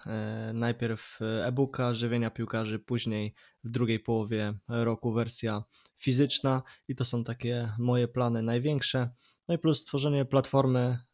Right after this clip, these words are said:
do, <clears throat> myślę, unikatowej współpracy właśnie z, e, zawodnikami piłki nożnej, której czegoś takiego w Polsce nie ma i mam nadzieję, że plan już mam, wizję mam, e, już z informatykiem, mm, gdzieś na ten temat rozmawiamy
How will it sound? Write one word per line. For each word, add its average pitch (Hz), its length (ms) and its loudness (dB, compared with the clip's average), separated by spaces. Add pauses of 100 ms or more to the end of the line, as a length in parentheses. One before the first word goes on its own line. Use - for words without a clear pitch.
(100)
do, 120 540 2 (140)
<clears throat> 165 300 2
myślę, 151 340 8
unikatowej 143 540 6
współpracy 123 500 -2
właśnie 120 400 -2
z, - 280 -4
e, 117 440 -2
zawodnikami 123 640 -2
piłki 127 300 -4
nożnej, 139 340 0
której 123 420 -2 (800)
czegoś 170 240 6
takiego 143 280 4
w - 80 -8
Polsce 139 300 2
nie 143 100 4
ma 143 80 2
i 143 40 4
mam 135 180 4
nadzieję, 127 360 2
że 120 220 0
plan 151 260 4
już 139 160 2
mam, 143 220 0
wizję 135 280 2
mam, 139 360 0
e, 123 480 2
już 123 240 -2
z - 60 -4
informatykiem, 123 760 0 (540)
mm, 120 460 0
gdzieś 120 380 -2
na 120 220 0
ten 120 160 0
temat 120 320 0
rozmawiamy 120 800 0